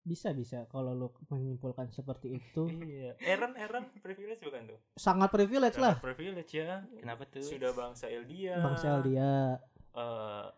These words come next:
Speaker 1: Eh, Eren,
Speaker 2: kakaknya
Speaker 1: tar dulu, tar dulu. Eren
Speaker 2: adiknya.
Speaker 1: privilege ya? Kayak Eren gak privilege deh.
Speaker 2: Kenapa enggak? Oh, giveaway ya?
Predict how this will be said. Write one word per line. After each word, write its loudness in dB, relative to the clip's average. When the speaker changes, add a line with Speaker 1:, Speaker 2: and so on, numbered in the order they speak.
Speaker 1:
Eh, 10
Eren, 12
Speaker 2:
kakaknya 4
Speaker 1:
tar 12
dulu, 10
tar 12
dulu. 10
Eren 6
Speaker 2:
adiknya. 2
Speaker 1:
privilege 4
ya? -4
Kayak -4
Eren 0
gak 6
privilege 4
deh. -2
Speaker 2:
Kenapa -4
enggak? -8
Oh, 2
giveaway -4
ya? -2